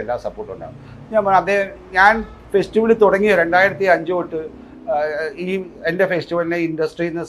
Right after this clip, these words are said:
സപ്പോർട്ട് ചെയ്ത ടെക്നിക്കൽ ഡിവിഷനിൽ സിബി മലയിലും കമലും ഉണ്ടായിരുന്നു. അപ്പൊ ഇതിന്റെ പത്താം, ഞാൻ ഇത്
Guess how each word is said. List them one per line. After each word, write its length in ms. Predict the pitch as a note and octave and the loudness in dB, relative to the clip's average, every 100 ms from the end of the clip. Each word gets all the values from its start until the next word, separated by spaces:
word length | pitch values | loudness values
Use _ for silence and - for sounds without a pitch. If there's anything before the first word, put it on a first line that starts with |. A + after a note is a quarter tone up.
| D3 | -2
സപ്പോർട്ട് 260 | D#3 E3 | 0 -4
ചെയ്ത 140 | D#3 D#3 D#3 | -2 0 0
ടെക്നിക്കൽ 420 | D3 F3+ F3 F#3 D3+ | -2 -4 -2 -4 -2
ഡിവിഷനിൽ 580 | C3+ C3+ - C#3+ B2+ C3 - _ _ _ | -2 -2 -4 -10 -8 -10 -10 _ _ _
സിബി 220 | C#3+ C#3 C#3+ | -4 -4 -2
മലയിലും 320 | C#3+ C#3+ D3+ C#3+ B2 | -2 -2 -4 -8 -10
കമലും 280 | A#2+ B2 A#2 | -6 -6 -4
ഉണ്ടായിരുന്നു. 340 | F2+ - _ _ _ _ _ C#3 | -6 -8 _ _ _ _ _ -4
അപ്പൊ 120 | E3+ | 0
ഇതിന്റെ 200 | E3+ F3 F3 | 2 2 2
പത്താം, 280 | - F3+ F3+ - - _ E3 | 4 4 2 -2 -20 _ 0
ഞാൻ 80 | |
ഇത് 80 | E3 | 2